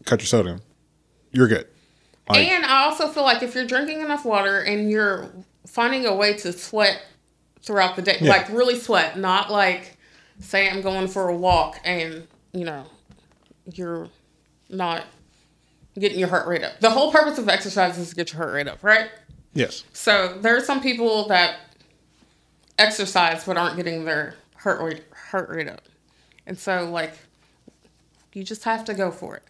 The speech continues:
Speaker 1: Yeah.
Speaker 2: So if you're sweating, then that's also a way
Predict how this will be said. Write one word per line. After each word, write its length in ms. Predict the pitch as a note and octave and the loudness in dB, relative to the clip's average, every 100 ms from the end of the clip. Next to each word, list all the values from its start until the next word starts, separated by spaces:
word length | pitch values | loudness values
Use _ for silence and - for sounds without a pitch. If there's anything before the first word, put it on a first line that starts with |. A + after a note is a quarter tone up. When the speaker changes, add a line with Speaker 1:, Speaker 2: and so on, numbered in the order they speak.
| _ | _
Speaker 1:
Yeah. 160 | C#3 G2 - - | -4 -4 -6 -12
Speaker 2:
So 320 | - G3+ F3 | 0 0 2
if 140 | G3+ - | -4 -6
you're 100 | A3+ | -6
sweating, 600 | - D#4 D#4 A#3 A3+ - _ _ _ _ _ _ _ _ _ _ | 4 6 6 2 -2 -10 _ _ _ _ _ _ _ _ _ _
then 120 | G3+ | 2
that's 220 | G#3+ A3 A#3 | 4 2 2
also 380 | B3 B3+ C4+ | 2 2 0
a 160 | B3 G#3+ | 0 0
way 420 | G3+ F#3+ F3 F#3 | 2 2 0 -6